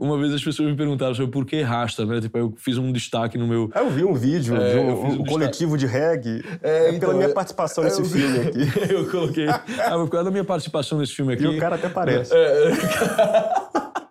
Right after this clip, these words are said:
Speaker 1: Aquele, aquele filme Rockers de mil, mil novecentos e setenta e oito, né? Que é um filme que mostra um baterista jamaicano, o, é, Leroy Horsemouth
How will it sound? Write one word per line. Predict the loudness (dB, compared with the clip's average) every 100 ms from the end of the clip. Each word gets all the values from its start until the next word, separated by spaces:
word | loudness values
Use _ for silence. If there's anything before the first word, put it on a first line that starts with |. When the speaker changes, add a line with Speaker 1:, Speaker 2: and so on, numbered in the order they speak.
| -12 -6 -4 -4 -4
Speaker 1:
Aquele, | -4 -2 -2 -2 -2
aquele | 0 -2
filme | 0 0 0
Rockers | 0 0 -2 -2 -2
de | -2 -2
mil, | 0 -2
mil | 0 0
novecentos | 0 -2 -4
e |
setenta | -2 -2
e | 0
oito, | -2 -2
né? | -4
Que |
é | -4
um |
filme | -2 -2
que | 0
mostra | -2 -2 -2 -4 -6 -20 -20 -8
um | -2
baterista | -2 0 -2 0
jamaicano, | -2 0 -2 -2 -2 0
o, | 0 2 2 0 0 -2 -2
é, | 0 0 -2
Leroy | 0 0 2 2 0 0 0
Horsemouth | 0 -2 -4 -4 -2 -2 -4